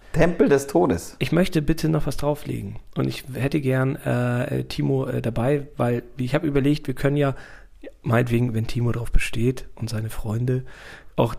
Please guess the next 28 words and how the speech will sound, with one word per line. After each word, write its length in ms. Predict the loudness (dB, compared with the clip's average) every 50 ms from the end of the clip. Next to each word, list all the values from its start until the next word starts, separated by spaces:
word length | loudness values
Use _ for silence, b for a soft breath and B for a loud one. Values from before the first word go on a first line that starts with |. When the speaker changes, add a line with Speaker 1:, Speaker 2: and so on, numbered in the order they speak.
| -10 -4 0
Speaker 2:
dann 260 | 2 4 4 2 0 -2
Speaker 1:
<laughs> 80 | -2 0
Speaker 2:
irgendwie 240 | 0 2 2 2 2
nach 180 | 2 2 2 4
der 120 | 2 2
Pause 360 | 4 4 6 6 6 6 6 4
nur 200 | 4 6 6 6
über 380 | 6 4 4 4 4 4 4 2
diesen 260 | -2 -4 -2 -2 0
Indiana 300 | 0 0 2 2 2 2
Jones 340 | 2 2 2 2 2 2 0
Teil 160 | 0 2 2 2
reden. 120 | 2 4
Speaker 1:
Können 160 | 6 6 6
Speaker 2:
Aber 40 | 8
Speaker 1:
wir 60 | 8 8
irgendwie 140 | 8 10 10
Speaker 2:
vorher, 220 | 10 10 8 6 6
Speaker 1:
nicht 100 | 4 2
Speaker 2:
aber 160 | 2 2 2
vorher 400 | 4 6 6 6 8 8 8 8
Speaker 1:
Ja. 220 | 8 8 8 6 B B B B B B B
Speaker 2:
würde 200 | 6 6 6 8
ich 60 | 6 4
Speaker 1:
Ja, 60 | 6
Speaker 2:
gerne, 260 | 6 6 6 8 8
Speaker 1:
ja, 60 | 6
ja, 60 | 6